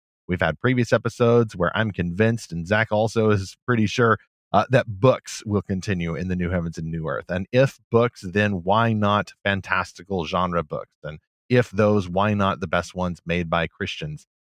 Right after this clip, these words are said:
as well as maybe even some really good, uh, accidentally Christ-exalting secular fiction? You never know.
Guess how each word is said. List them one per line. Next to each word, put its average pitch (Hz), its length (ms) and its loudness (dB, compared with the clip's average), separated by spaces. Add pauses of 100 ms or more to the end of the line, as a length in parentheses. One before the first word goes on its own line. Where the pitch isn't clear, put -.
as 85 140 -8
well 95 200 0
as 92 140 -2
maybe 104 340 0
even 127 440 0
some 135 360 -2
really 95 360 -2
good, 135 400 2
uh, 135 340 0 (140)
accidentally 123 560 0
Christ-exalting 135 840 0 (240)
secular 98 600 -2
fiction? 80 460 -8
You 87 140 -4
never 110 240 0
know. 117 280 2